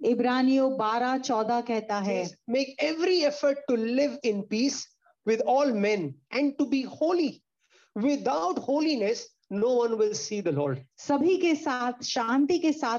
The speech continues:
Speaker 1: रहना और पवित्र होने के लिए हर प्रकार से प्रयत्नशील रहो। बिना पवित्रता के कोई भी परमेश्वर का दर्शन नहीं कर पाएगा।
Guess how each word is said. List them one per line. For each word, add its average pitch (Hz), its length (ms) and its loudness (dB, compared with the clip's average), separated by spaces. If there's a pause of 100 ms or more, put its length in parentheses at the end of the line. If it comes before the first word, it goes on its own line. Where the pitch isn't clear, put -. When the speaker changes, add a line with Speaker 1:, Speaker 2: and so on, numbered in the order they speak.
(100)
Speaker 1:
रहना 226 400 0
और 214 300 -2
पवित्र 320 360 0
होने 247 360 0
के 247 280 -8
लिए 240 160 0
हर 277 280 -2
प्रकार 262 520 -4
से 240 220 -4
प्रयत्नशील 254 840 0
रहो। 214 440 0 (380)
बिना 339 320 2
पवित्रता 254 1200 -2
के 226 420 2
कोई 311 520 0
भी 294 240 4
परमेश्वर 254 800 0
का 240 200 -2
दर्शन 208 500 -2
नहीं 226 340 0
कर 220 180 -4
पाएगा। 170 600 -4